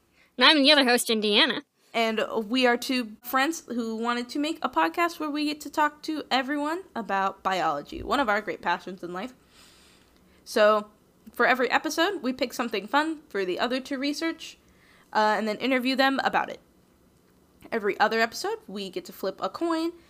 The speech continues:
Speaker 2: to see who gets to be interviewed first for the next, uh, month's worth of episodes. Yeah, we flipped in the last episode, so we're flipping the next one,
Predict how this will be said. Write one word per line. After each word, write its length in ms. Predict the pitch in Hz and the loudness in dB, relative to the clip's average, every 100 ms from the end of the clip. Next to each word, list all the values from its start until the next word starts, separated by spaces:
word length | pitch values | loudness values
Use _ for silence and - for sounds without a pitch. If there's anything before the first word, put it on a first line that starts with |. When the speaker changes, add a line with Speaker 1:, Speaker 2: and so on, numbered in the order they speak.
| _ | _
Speaker 2:
to 80 | - | -14
see 120 | - | -4
who 120 | 277 285 | -2 -2
gets 160 | 285 | -4
to 80 | 269 | -4
be 80 | 269 | -4
interviewed 440 | - 254 240 233 | -2 -4 -4 -6
first 280 | - 233 - | -4 -4 -4
for 120 | - | -6
the 100 | 226 | -4
next, 340 | 226 220 - - _ _ - - | -4 -6 -10 -16 _ _ -12 -4
uh, 320 | 214 208 208 | 0 0 -2
month's 300 | 180 208 208 | -4 -4 -4
worth 140 | 202 202 | -8 -8
of 80 | |
episodes. 480 | - - - - - - _ _ _ _ _ - - _ _ _ | -12 -12 -16 -18 -20 -20 _ _ _ _ _ -20 -20 _ _ _
Yeah, 80 | 214 - | -4 -2
we 100 | 233 | -2
flipped 200 | 339 - | -2 2
in 80 | 330 | 4
the 60 | |
last 200 | 302 294 | 4 4
episode, 400 | 262 254 247 233 | 0 2 2 2
so 100 | - | -2
we're 40 | 214 | -4
flipping 440 | 233 226 214 - | -2 -2 -8 -6
the 100 | 214 | -8
next 240 | 185 165 | -8 -8
one, 140 | - | -14